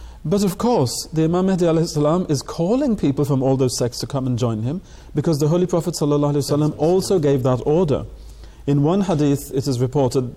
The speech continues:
that he, he said, which is a very well-known hadith, that if you hear the call,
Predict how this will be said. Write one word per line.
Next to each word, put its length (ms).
that 320
he, 200
he 260
said, 260
which 100
is 80
a 40
very 160
well-known 480
hadith, 360
that 320
if 160
you 80
hear 260
the 120
call, 600